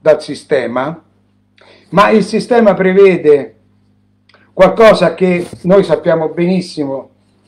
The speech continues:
che cosa voglia dire, distopico, no? Un mondo <laughs> di Orwell o,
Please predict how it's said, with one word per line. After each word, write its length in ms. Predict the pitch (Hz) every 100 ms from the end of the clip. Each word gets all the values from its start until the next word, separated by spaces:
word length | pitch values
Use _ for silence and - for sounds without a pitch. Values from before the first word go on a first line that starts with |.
| _
che 160 | -
cosa 280 | 151 175 165
voglia 280 | 160 156 156
dire, 320 | 160 156 135
distopico, 720 | 139 151 - 190 139 123 127
no? 380 | 160 196 - - _ _ _ _ _ -
Un 140 | 165
mondo 460 | 202 240 226 190 180 208 175 170 -
<laughs> 240 | _ _ _ - -
di 120 | 139
Orwell 1080 | 151 165 185 180 147 160 156 151 151 143 135 - - -
o, 320 | 269 226 -